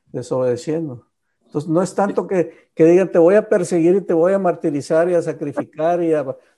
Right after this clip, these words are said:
torturar y todo eso", no, sino eso, so-, el diablo tiene diferentes tácticas para destruir a la iglesia.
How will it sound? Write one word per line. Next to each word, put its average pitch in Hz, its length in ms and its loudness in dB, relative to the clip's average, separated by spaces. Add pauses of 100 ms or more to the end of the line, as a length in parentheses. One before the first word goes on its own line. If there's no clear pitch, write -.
torturar 151 560 -4
y 156 60 -8
todo 160 200 -2
eso", 160 180 -4
no, 175 400 -6 (380)
sino 151 480 -8
eso, 165 420 -6
so-, - 500 -8 (600)
el 160 240 -4
diablo 214 320 -2
tiene 214 260 -6
diferentes 185 720 -4
tácticas 175 580 -10
para 139 340 -6
destruir 135 480 -8
a 151 60 -2
la 139 120 -8
iglesia. 120 560 -10